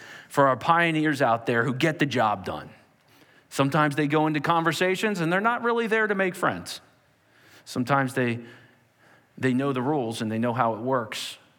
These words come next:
and they understand when somebody is not being advocated properly for. There's many loved ones in our lives that have stood in the gap for us and stood up for us when we needed someone to stand up for us. And we thank you, Lord, for them.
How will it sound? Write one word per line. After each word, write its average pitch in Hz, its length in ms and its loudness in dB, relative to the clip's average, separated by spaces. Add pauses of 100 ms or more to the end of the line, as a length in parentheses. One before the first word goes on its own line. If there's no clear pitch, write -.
(120)
and 113 100 -6
they 113 80 -2
understand 117 480 -2
when 113 120 -4
somebody 117 500 -4
is 101 140 -8
not 113 320 -2
being 113 400 -2 (200)
advocated 101 640 -4
properly 95 480 -6
for. 98 380 -12 (1400)
There's 113 140 -4
many 143 200 0
loved 139 300 2
ones 117 260 -2
in 120 100 -2
our 120 120 0
lives 113 360 -2
that 110 80 -2
have 104 120 -6
stood 127 440 -4 (500)
in 143 140 0
the 135 80 -2
gap 131 300 -2
for 95 220 -4
us 92 220 -6
and 95 100 -8
stood 131 260 -2
up 120 160 -4
for 98 240 -8
us 98 240 -8
when 101 120 -8
we 107 120 -4
needed 117 280 -2
someone 120 280 -2
to 117 60 -6
stand 131 300 -4
up 139 120 -4
for 92 200 -6
us. - 280 -10 (1040)
And 110 80 -4
we 117 80 0
thank 135 260 2
you, 117 60 -2
Lord, 95 240 -4
for 101 120 -10
them. 87 300 -10